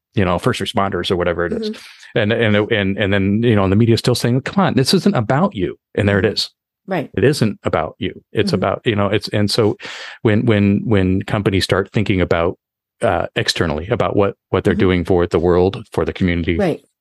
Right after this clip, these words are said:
Speaker 1: for their customers, whatever
Speaker 2: Mm-hmm.
Speaker 1: it is, and make it about them,
Speaker 2: Mm-hmm.
Speaker 1: th-, then, then we're, now we're talking, you know,
Speaker 2: Mm-hmm.
Speaker 1: that's something that, that, that, that we can build communications
Speaker 2: Mm-hmm.
Speaker 1: around.
Speaker 2: Right. You know, and, and, eh, we credit or blame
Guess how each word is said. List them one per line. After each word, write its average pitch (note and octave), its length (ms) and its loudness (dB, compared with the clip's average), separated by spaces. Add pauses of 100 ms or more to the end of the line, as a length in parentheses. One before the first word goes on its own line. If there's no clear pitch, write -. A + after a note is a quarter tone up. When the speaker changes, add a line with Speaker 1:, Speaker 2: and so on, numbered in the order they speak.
(100)
Speaker 1:
for G2+ 100 -2
their F#2 120 -2
customers, F2+ 520 -4
whatever F2 340 2
Speaker 2:
Mm-hmm. G#2+ 60 0
Speaker 1:
it G#2 60 4
is, F2+ 140 0 (320)
and G2+ 100 2
make G2 140 2
it F#2 60 0
about E2+ 300 -2
them, G2+ 460 0
Speaker 2:
Mm-hmm. F#3+ 260 -6 (300)
Speaker 1:
th-, G3+ 160 2
then, G3+ 260 4
then G#3+ 220 4
we're, A#2 80 2
now E3 240 2
we're B2+ 80 4
talking, E2+ 560 0
you A2 80 0
know, G#2 80 2
Speaker 2:
Mm-hmm. G2+ 60 2
Speaker 1:
that's E3+ 180 2
something A#2 380 2
that, F2+ 280 0
that, G#2 280 -2
that, G#2 260 0
that G2 140 2
we G2 80 2
can F2+ 140 0
build F2+ 200 0
communications E2 640 -2
Speaker 2:
Mm-hmm. - 120 -4
Speaker 1:
around. A3 240 -6 (580)
Speaker 2:
Right. C#4 260 -8 (560)
You A4 120 2
know, G4 60 6
and, C#4 220 2
and, A3+ 320 4 (320)
eh, A#3 120 -4 (480)
we A#3+ 280 -6 (140)
credit A3+ 640 0
or G#3 140 2
blame F3+ 520 -2